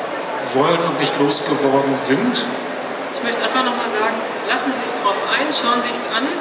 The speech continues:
Speaker 2: machen Sie den Kopf frei, damit Platz ist für all die neuen Bilder, die da auf Sie einströmen. Die sind wirklich von Chinesen gemalt und ich glaube, damit auch ein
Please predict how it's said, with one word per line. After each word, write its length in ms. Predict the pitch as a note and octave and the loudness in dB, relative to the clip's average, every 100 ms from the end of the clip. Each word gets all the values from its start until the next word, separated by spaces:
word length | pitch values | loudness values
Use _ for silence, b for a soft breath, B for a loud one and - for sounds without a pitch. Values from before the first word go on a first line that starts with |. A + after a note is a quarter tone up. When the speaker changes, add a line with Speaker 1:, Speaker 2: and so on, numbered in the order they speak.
| - - B B - - | -4 -4 B B -6 -4
Speaker 2:
machen 120 | - | -4
Sie 80 | A3 | -4
den 120 | G#3+ - | -4 -2
Kopf 160 | C4+ - - | -2 -4 -2
frei, 240 | A#3+ C4 C4+ C4+ - - - - - | 2 2 2 -2 -4 -4 -6 -6 -4
damit 240 | G#3 A3 G#3+ G#3+ | -2 -2 -2 -2
Platz 320 | - - - | 0 0 -2
ist 240 | - - | -2 -4
für 80 | - | -4
all 160 | - - | -2 -2
die 160 | - | -2
neuen 240 | G#3 G#3 G#3+ G#3+ | 0 0 0 0
Bilder, 320 | A3 A3+ A3+ G#3+ | -2 -2 -4 -2
die 80 | |
da 160 | G3 G3+ | -2 -2
auf 160 | G3 - | -2 -2
Sie 160 | - | -2
einströmen. 960 | - G3 - - - G#2 G#2+ G#3+ G#2+ - - - - - - - | -2 0 0 -2 -2 -2 -2 -4 -6 -6 -6 -6 -6 -6 -6 -6
Die 60 | - | -4
sind 180 | G3+ G3 | -4 -2
wirklich 280 | F#3+ G3 - | -2 -2 -4
von 160 | G3+ | -4
Chinesen 480 | G3 F#3+ F3+ G3+ G#3 A3+ | -4 -4 -2 -2 -2 -4
gemalt 400 | F#3+ F#3 F#3 - - - | -2 0 0 -2 -4 -6
und 160 | - - - - - - - - - | -6 -6 -6 -8 -8 -8 -6 -6 -4
ich 120 | - - | -4 -2
glaube, 240 | G3 G3 F#3 | 0 0 0
damit 260 | F3+ F#3+ E3+ | 0 0 -2
auch 120 | - | -2
ein 120 | E3+ | -2